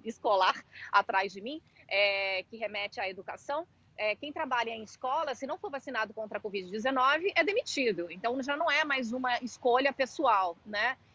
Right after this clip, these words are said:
Quem trabalha em órgãos do governo federal tem que ser imunizado contra a covid dezenove. Então, foi uma mudança que, eh, isso foi acontecendo, que as autoridades <coughs> mudaram o discurso por conta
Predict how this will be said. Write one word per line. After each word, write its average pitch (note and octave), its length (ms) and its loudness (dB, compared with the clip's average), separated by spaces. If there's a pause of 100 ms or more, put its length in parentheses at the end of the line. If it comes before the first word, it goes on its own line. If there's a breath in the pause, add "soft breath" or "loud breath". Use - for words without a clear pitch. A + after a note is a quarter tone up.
(140)
Quem A#3+ 80 -4
trabalha A#3 580 2
em A3 140 -8
órgãos A#3 400 -2
do G#3 80 -8
governo A3 400 -6
federal G#3+ 560 0
tem C#4 160 -2
que - 80 -20
ser D#4+ 260 -4
imunizado C#4 640 -2
contra C#4+ 300 -4
a C#4 60 -2
covid C4+ 340 -6
dezenove. C4 560 2
Então, A#3 240 0
foi D4 140 0
uma D4 120 2
mudança C#4+ 720 4 (400 loud breath)
que, C#4 340 2
eh, G#3+ 520 4
isso A3+ 220 -6
foi A#3 160 -2
acontecendo, A#3 760 -2
que A#3+ 60 -4
as A3 80 -4
autoridades A3 580 2
<coughs> - 100 10
mudaram G#3+ 340 4
o G#3 40 -18
discurso B3+ 580 -10
por C#4 200 -6
conta D#4 520 2